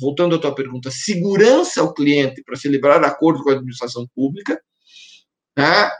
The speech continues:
Primeiro, alertar o cliente, depois escanear, definir quais são os,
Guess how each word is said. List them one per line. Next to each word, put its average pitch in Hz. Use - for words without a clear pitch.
Primeiro, 202
alertar 143
o -
cliente, 175
depois 175
escanear, 202
definir 190
quais 175
são 247
os, 170